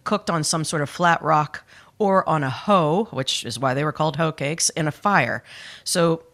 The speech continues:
this is where all that cornbread goodness starts. Um, and then, you know, obviously then we develop things like baking powder and baking soda, you know, hundreds, thousands of years later. And, you know, now we have the ability to lift product, you know, to let things rise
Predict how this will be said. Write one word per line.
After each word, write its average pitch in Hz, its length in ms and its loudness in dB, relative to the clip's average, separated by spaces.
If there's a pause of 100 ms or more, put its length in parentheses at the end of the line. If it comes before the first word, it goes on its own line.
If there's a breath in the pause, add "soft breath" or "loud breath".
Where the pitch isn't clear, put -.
this 220 180 2
is 202 120 0
where 185 340 4
all 175 180 6
that 147 240 -2
cornbread 143 600 -2
goodness 139 340 -2
starts. - 640 -2 (440 loud breath)
Um, 127 500 -2
and 143 260 2
then, 151 320 2
you 165 120 -2
know, 135 220 0
obviously 127 480 0
then 131 220 -2
we 127 100 -2
develop 127 360 0
things 123 260 -2
like 123 220 -4
baking 120 320 -4
powder 120 300 0
and 120 120 -2
baking 120 300 -4
soda, 117 640 -2
you 135 80 -6
know, 113 300 -4 (540)
hundreds, 123 560 -2
thousands 120 380 2
of 120 100 -6
years 123 220 -2
later. 151 340 2 (420 loud breath)
And, 135 480 0
you 147 120 -4
know, 131 140 -2
now 139 220 0
we 135 120 0
have 127 420 -2
the 131 160 -2
ability 120 400 -4
to 104 220 -8
lift 131 560 -4
product, - 580 -6
you 123 120 -6
know, 113 180 -6
to - 180 -6
let 123 280 -4
things 123 280 -6
rise 127 680 2